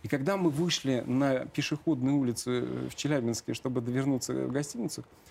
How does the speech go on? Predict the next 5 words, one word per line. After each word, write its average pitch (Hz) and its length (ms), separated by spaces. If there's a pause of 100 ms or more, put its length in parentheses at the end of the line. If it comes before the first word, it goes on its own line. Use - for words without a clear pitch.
(560)
шёл 170 240
снег. 110 340 (240)
Причём 139 340 (320)
такими 139 300
крупными 120 800